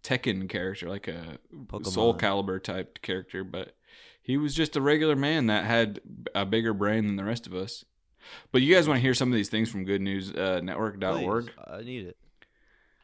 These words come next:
Speaker 1: Okay, well, here's one. Astro-, okay,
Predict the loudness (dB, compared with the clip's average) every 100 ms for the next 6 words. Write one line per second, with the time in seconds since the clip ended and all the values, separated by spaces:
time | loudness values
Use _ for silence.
0 | _ _ _ _ _ _ _ _ -4 -2
1 | 0 2 4 6 6 6 2 2 2 0
2 | 0 -2 2 4 4 2 0 -2 0 2
3 | 4 2